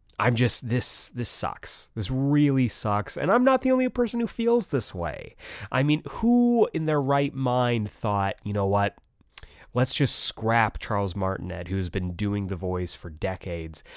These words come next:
and let's do Chri-, let's have Chris Pratt be the voice of Mario." Like, who, whose idea was this? I would have rather had Bob Hoskins come back and be Mario rather than Chris Pratt.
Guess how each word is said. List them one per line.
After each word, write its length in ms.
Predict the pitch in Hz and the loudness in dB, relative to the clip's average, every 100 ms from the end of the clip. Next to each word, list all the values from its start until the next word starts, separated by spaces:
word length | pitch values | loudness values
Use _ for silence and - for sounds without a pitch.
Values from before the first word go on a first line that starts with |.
| - - | -18 -8
and 160 | 98 | -4
let's 300 | 117 175 - | -4 0 0
do 180 | 110 92 | 0 -6
Chri-, 300 | - 123 - - | -8 -10 -10 -10
let's 180 | 127 - | -4 -4
have 160 | 147 | -4
Chris 380 | - - 117 - | -10 -8 -6 -6
Pratt 640 | - - 90 92 90 80 - | -6 -8 -8 -8 -8 -12 -12
be 100 | 90 | -12
the 80 | 82 | -10
voice 380 | 80 82 78 - | -10 -10 -12 -14
of 80 | - | -14
Mario." 560 | 50 - 50 60 71 | -12 -12 -12 -10 -4
Like, 220 | 160 175 143 | 2 2 0
who, 380 | - 254 233 - _ _ _ _ _ _ _ _ | 2 2 2 -6 _ _ _ _ _ _ _ _
whose 200 | - 233 | -2 2
idea 380 | 185 107 104 78 | 4 4 0 -4
was 160 | - - | -10 -14
this? 420 | - - - - _ _ - - | -14 -16 -16 -20 _ _ -20 -4
I 120 | - | 0
would 160 | 262 254 | 4 4
have 160 | 147 | 2
rather 540 | 135 147 180 202 208 190 | 0 4 6 6 4 0
had 500 | - 139 131 98 - | 2 0 0 -4 0
Bob 400 | 156 170 175 147 | 4 6 6 4
Hoskins 880 | - 147 147 135 - 110 92 82 - | -2 2 2 2 -4 -4 -4 -6 -10
come 300 | - 117 110 | -2 -2 0
back 280 | 110 101 110 | 0 0 -4
and 160 | 95 | -6
be 160 | 101 95 | -4 -2
Mario 580 | 95 95 90 90 87 87 | 2 2 2 0 -4 -4
rather 380 | 90 92 92 | -4 -4 -4
than 180 | 87 85 | -6 -8
Chris 360 | - - 104 - | -12 -8 -8 -8
Pratt. 580 | - - 90 82 - | -12 -10 -8 -8 -10